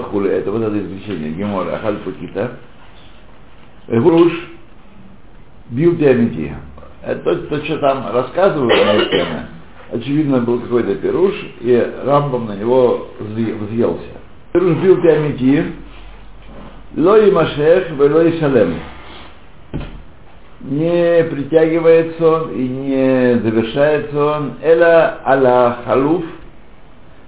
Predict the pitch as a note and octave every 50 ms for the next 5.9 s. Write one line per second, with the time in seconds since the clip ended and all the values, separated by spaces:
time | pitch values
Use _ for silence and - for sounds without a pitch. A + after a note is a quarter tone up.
0 | - - - A2+ A#2 - - D3 C3+ C3 B2 A#2+ - - D#3 D#3+ E3+ F#3 G3 F#3
1 | E3 - - - - - - - - - - - - - D#3 D#3+ E3 E3 E3 B2+
2 | A2 A#2+ A2 G2+ - - - D3+ D3+ D#3+ E3 D#3+ - - - - - - - -
3 | - - - - - - - - A#2 A#2+ A#2 - D#3+ D#3 D3 - D3+ D#3+ D#3 -
4 | C3+ A#2+ C3 - - - - - G#2+ G#2 G2+ G#2 G2 - - - B2+ C#3 C#3+ C#3
5 | C#3 - C#3+ - C3 C3 C3 C#3+ C#3 C#3 C#3+ C#3 C#3+ E3 E3 E3+ D#3+